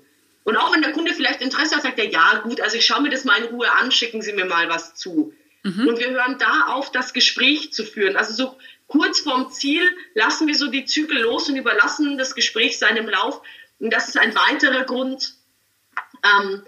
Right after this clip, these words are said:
Speaker 1: warum es nicht zum Abschluss kommt. Und der dritte Punkt ist schlichtweg eine fehlende Methodenkompetenz.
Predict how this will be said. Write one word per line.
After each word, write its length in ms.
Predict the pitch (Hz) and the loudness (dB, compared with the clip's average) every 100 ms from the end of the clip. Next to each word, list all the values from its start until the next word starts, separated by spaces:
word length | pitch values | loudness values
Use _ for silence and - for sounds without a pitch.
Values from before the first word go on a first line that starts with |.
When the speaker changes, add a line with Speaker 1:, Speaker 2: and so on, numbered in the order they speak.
| _ _ _ | _ _ _
Speaker 1:
warum 240 | 202 226 277 | 0 2 2
es 120 | - | 0
nicht 200 | 277 - | -6 -4
zum 120 | 262 | 0
Abschluss 460 | 254 254 - 269 - | 0 0 -2 -6 -2
kommt. 240 | 262 262 | -4 -2
Und 80 | 240 | -2
der 120 | 214 | -2
dritte 280 | 233 269 277 | -4 -2 -4
Punkt 320 | - 247 240 | -4 -6 -6
ist 220 | 220 - - - - | -8 -8 -14 -8 0
schlichtweg 720 | - 233 285 - 226 269 - | 2 2 -2 -2 0 2 2
eine 160 | 214 | 0
fehlende 460 | 214 233 240 240 220 | -2 0 2 2 -2
Methodenkompetenz. 1200 | 214 208 214 214 185 170 156 160 - 147 151 - | -4 -6 -6 -6 -6 -8 -6 -8 -6 -6 -6 -10